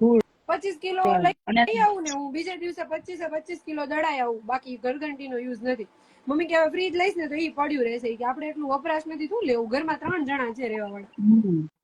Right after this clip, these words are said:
Speaker 2: ઈ કે, "હવે મારે
Speaker 1: અને
Speaker 2: ઉંમર
Speaker 1: પાછું
Speaker 2: થઈ ગઈ, એટલે હું લઈને શું કરું?" એમ.
Speaker 1: નો
Speaker 2: તું ઈ કે, "હમણાં
Speaker 1: નો
Speaker 2: વહી
Speaker 1: વપરાશ
Speaker 2: જાય,
Speaker 1: થાય તો
Speaker 2: પછી હું
Speaker 1: ખરાબ
Speaker 2: કોના
Speaker 1: થાય.
Speaker 2: હારું લઉં?"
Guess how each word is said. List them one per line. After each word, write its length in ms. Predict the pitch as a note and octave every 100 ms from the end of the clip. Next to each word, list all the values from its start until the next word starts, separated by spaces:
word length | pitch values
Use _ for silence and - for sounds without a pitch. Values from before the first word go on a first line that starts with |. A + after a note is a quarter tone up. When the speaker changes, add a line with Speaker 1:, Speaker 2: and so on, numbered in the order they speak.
| _
Speaker 2:
ઈ 60 | E4+
કે, 100 | G4
"હવે 100 | F4+
મારે 800 | E4 - _ _ _ _ F4+ F#4+
Speaker 1:
અને 100 | -
Speaker 2:
ઉંમર 100 | G4+
Speaker 1:
પાછું 260 | F4+ C#4
Speaker 2:
થઈ 120 | C4+
ગઈ, 80 | A3+
એટલે 140 | B3 B3+
હું 140 | C4
લઈને 320 | D4 F4+ E4
શું 140 | C#4 C#4
કરું?" 280 | A#3 A3
એમ. 140 | A#3+ G#3 _
Speaker 1:
નો 120 | A3 C4 - _ -
Speaker 2:
તું 140 | G#4
ઈ 100 | G4
કે, 120 | E4+
"હમણાં 260 | D#4+ E4 C4
Speaker 1:
નો 80 | C#4+
Speaker 2:
વહી 60 |
Speaker 1:
વપરાશ 240 | D4 C#4+ D4
Speaker 2:
જાય, 160 | D4
Speaker 1:
થાય 100 | D4+
તો 60 | D#4
Speaker 2:
પછી 80 | F4+
હું 80 |
Speaker 1:
ખરાબ 120 | E4+ D#4+
Speaker 2:
કોના 120 | E4+
Speaker 1:
થાય. 120 | C4+
Speaker 2:
હારું 200 | A#3 G3+
લઉં?" 120 | G#3